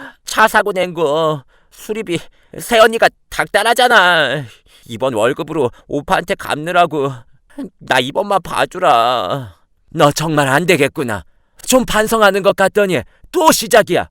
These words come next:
이제 독립해라. 어? 여기서 내가 어떻게 독립해? 너도 이제 다 큰 성인인데 언제까지 엄마 치마폭에서 살래?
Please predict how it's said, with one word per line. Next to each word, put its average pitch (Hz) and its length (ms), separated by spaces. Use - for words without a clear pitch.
이제 160 180
독립해라. 214 720
어? 202 200
여기서 214 400
내가 214 240
어떻게 196 300
독립해? 254 840
너도 139 340
이제 127 200
다 - 200
큰 170 160
성인인데 139 1040
언제까지 226 560
엄마 180 240
치마폭에서 202 640
살래? 147 720